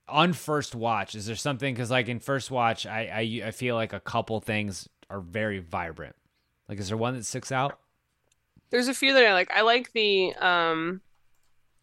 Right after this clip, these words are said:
Speaker 2: Jodie Foster, Clive Owen scene.
Speaker 1: Yes.
Speaker 2: I like the Jodie,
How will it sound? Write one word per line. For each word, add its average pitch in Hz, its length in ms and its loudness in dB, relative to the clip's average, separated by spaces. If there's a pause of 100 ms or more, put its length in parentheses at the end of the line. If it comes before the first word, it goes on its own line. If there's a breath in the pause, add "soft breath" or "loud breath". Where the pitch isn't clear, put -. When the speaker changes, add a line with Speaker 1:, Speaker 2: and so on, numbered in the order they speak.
(480)
Speaker 2:
Jodie 208 280 0
Foster, 175 420 0
Clive 165 260 -2
Owen 156 280 0
scene. 170 280 -2
Speaker 1:
Yes. - 420 -4
Speaker 2:
I 156 100 2
like 170 220 -2
the 170 100 -8
Jodie, 165 340 -2